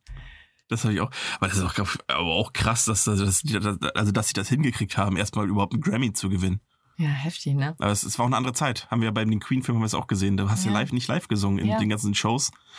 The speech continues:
Speaker 1: Haben sie es ja immer lieber auf Playback laufen lassen.
Speaker 2: Ja.
Speaker 1: Da kannst du es machen. Da haben die einfach nur dumm rumgetanzt.
Speaker 2: Ja.
Speaker 1: Und heutzutage würdest du es nicht mehr
Speaker 2: Und auf
Speaker 1: hinkriegen.
Speaker 2: Tour waren die sicherlich nicht. Und selbst
Speaker 1: Nee.
Speaker 2: da kriegst
Speaker 1: Und da
Speaker 2: du's
Speaker 1: kannst
Speaker 2: ja
Speaker 1: du auch
Speaker 2: irgendwie hin.
Speaker 1: Playback irgendwie machen.
Speaker 2: Ja.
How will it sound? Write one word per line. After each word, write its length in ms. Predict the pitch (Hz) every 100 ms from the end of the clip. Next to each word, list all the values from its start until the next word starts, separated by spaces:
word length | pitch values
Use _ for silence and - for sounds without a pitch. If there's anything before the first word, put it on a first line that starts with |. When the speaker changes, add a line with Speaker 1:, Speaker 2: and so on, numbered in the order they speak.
| 247 262
Speaker 1:
Haben 120 | 117
sie 60 | 113
es 80 | 107
ja 80 | 113
immer 140 | 120
lieber 200 | 117 113
auf 120 | 101
Playback 340 | - 143 120 98
laufen 280 | 95 101
lassen. 240 | 101 104 170
Speaker 2:
Ja. 80 | 98
Speaker 1:
Da 120 | 98
kannst 200 | 113 117
du 40 |
es 80 | 135
machen. 220 | 156 170
Da 80 | 101
haben 100 | 95
die 80 | 104
einfach 100 | 104
nur 100 | 107
dumm 220 | 117 117
rumgetanzt. 680 | 107 101 123 135 151 170 -
Speaker 2:
Ja. 180 | - 190 - - - - -
Speaker 1:
Und 180 | - 107
heutzutage 440 | 104 110 117 117 120
würdest 180 | 113 98
du 20 |
es 80 | 104
nicht 100 | 95
mehr 100 | 98
Speaker 2:
Und 60 | 180
auf 80 | -
Speaker 1:
hinkriegen. 140 | 180
Speaker 2:
Tour 160 | 92 190
waren 160 | 190 196
die 80 |
sicherlich 420 | 165 151 156 143 143
nicht. 300 | 143 147 -
Und 140 | 156
selbst 200 | 160 101
Speaker 1:
Nee. 40 | 95
Speaker 2:
da 100 | 160
kriegst 120 | - -
Speaker 1:
Und 80 | 104
da 40 |
Speaker 2:
du's 80 | -
Speaker 1:
kannst 140 | 95 -
Speaker 2:
ja 60 |
Speaker 1:
du 40 | -
auch 40 |
Speaker 2:
irgendwie 200 | 147 90
hin. 80 | 90
Speaker 1:
Playback 140 | 87
irgendwie 240 | 80 90 90
machen. 200 | 92 98
Speaker 2:
Ja. 140 | -